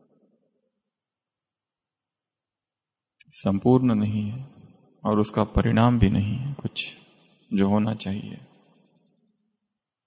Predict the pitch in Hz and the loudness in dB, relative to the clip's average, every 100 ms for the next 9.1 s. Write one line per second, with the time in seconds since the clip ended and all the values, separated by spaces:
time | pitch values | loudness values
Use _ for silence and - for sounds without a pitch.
0 | _ _ - 107 - 113 107 117 135 147 | _ _ -6 -6 -2 0 2 2 0 -4
1 | - - - _ 131 - - 156 - 147 | -12 -20 -20 _ -8 -8 -2 -2 2 4
2 | 147 143 123 - 104 104 107 127 131 - | 4 4 2 2 0 -4 -8 -10 -14 -20
3 | _ _ _ _ _ _ _ _ _ _ | _ _ _ _ _ _ _ _ _ _
4 | _ _ _ _ _ _ _ _ _ _ | _ _ _ _ _ _ _ _ _ _
5 | - 107 117 - 107 104 123 139 - - | 2 2 2 -2 -2 0 -2 -6 -12 -20
6 | - - 120 - 135 - 143 135 123 - | -20 -4 -4 0 -2 0 -2 0 -2 -2
7 | - - 131 - - _ _ _ _ _ | -6 -6 -8 -14 -20 _ _ _ _ _
8 | _ _ _ _ _ _ _ - 117 120 | _ _ _ _ _ _ _ -6 -4 -2